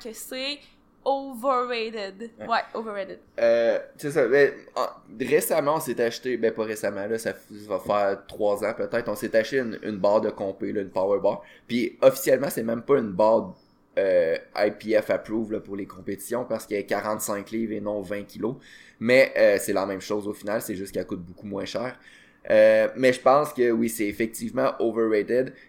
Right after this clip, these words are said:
Speaker 2: À part la, la barre, puis c'est sûr que les plates, ça peut faire une petite différence,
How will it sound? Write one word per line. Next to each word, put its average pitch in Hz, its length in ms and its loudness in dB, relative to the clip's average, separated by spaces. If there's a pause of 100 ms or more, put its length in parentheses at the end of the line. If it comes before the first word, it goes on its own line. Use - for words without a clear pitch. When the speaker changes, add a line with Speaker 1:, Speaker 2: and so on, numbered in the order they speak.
(160)
Speaker 2:
À 113 140 6
part 147 340 4
la, 101 480 0
la 101 220 2
barre, 113 640 4 (100)
puis 135 140 -12
c'est 135 140 0
sûr - 160 2
que - 80 0
les 127 180 2
plates, 127 240 0
ça 131 80 2
peut 113 140 -6
faire 127 120 2
une 127 100 -2
petite - 180 -12
différence, 127 720 -2